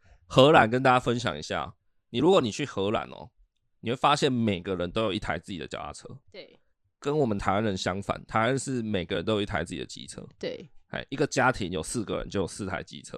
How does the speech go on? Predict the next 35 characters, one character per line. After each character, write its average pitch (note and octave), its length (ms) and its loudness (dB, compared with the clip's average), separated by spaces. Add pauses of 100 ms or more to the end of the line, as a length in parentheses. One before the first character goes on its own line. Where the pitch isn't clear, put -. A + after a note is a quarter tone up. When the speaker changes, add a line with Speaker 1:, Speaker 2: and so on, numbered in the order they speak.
(140)
Speaker 2:
对。 - 180 -6 (600)
Speaker 1:
荷 C3 200 6
兰 C#3 180 4
是 A2 280 0 (420)
脚 - 140 -2
踏 F#2+ 100 -2
车。 F2+ 240 -8 (300)
Speaker 2:
我 F#3+ 160 -8
也 G#3 160 -4
想 F#3 140 -10
要 D#3 40 -8
有 D#3 140 -8
脚 - 140 -14
踏 - 100 -18
车。 - 160 -20 (240)
Speaker 1:
<laughs> - 720 -4
所 F#3+ 140 4
以 F3 40 6
你 C3 100 4
会 C3+ 100 4
在 D#3 160 6
荷 A#2 200 0
兰 G#2+ 220 -2
上 G#2 260 2
看 B2 260 0
到 A2+ 160 2
很 F#2+ 360 -2
多 A#2 180 4
人 G2 100 0
在 G#2 120 0
骑 E2 180 -10
脚 - 160 -8
踏 C2 100 -10
车。 - 140 -18 (180)
Speaker 2:
对。 E3+ 300 -10